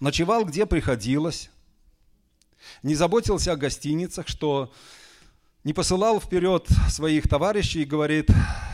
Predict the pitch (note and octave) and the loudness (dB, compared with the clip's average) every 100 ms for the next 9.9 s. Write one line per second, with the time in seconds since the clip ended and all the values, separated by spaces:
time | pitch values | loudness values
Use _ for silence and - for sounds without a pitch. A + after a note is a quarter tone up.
0 | - B2 C#3 D#3 D#3 B2+ - - B2+ G3+ | -10 -4 0 2 4 2 -2 -8 -6 -2
1 | F#3 C#3+ C3+ C#3 F#3+ F3 - D#3 D3+ C#3+ | -2 0 0 -2 -2 -6 -4 0 0 -2
2 | B2+ A#2 A#2+ A2 B2 C#3 C3+ A#2 B2+ A#2 | -4 -8 -8 -4 0 2 2 0 -2 -4
3 | C3 B2+ C#3 E3 G3 F3+ - - - B2+ | -4 -2 0 0 -2 -4 -6 -18 -8 -6
4 | C3 A#2+ B2+ D#3+ - - D3 C3+ C#3+ C#3 | -2 -2 0 -2 -2 -6 -4 0 0 -2
5 | - C3+ B2 - B2 G#2 A2 - D#3+ E3 | -4 -4 -4 -4 -8 -4 -6 -2 -2 -2
6 | D3+ C#3+ C#3 - C3 B2+ A#2+ A2+ - - | -4 -2 -2 -4 -6 -6 -8 -12 -12 -6
7 | D#3 - A2+ - A#2 A2+ B2+ D3 D3 C#3 | -4 -4 -8 -6 -6 -4 -2 -2 -4 -6
8 | C#3 - - - - - B2 D#3 F#3+ F#3+ | -10 -20 -20 -20 -16 -6 -4 0 0 0
9 | D3+ D3 C#3+ D3 C3+ F3 F#3+ - | -2 0 0 -2 -2 -4 -4 -6